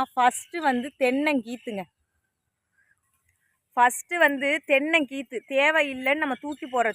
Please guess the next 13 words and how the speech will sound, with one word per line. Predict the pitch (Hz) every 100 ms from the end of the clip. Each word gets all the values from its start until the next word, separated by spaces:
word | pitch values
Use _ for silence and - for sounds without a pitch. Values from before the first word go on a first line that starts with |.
| -
தென்னங்கீத்தை | 247 294 330 294 269 294 294
வச்சு | 220 214 - 226 240 277 240 932 855 807
ஒரு | - 254
நாளைக்கு | 254 277 311 320
ஐம்பது | 240 269 320 320 285
ரூபாயில | 254 285 302
இருந்து | 277 302
நூறு | 285 277
ரூபா | 277
வரைக்கும் | 262 262 240
சம்பாதிக்கலாம். | 233 240 233 233 240
என்ன | 262 330
அப்படின்னா, | 330 247 247 240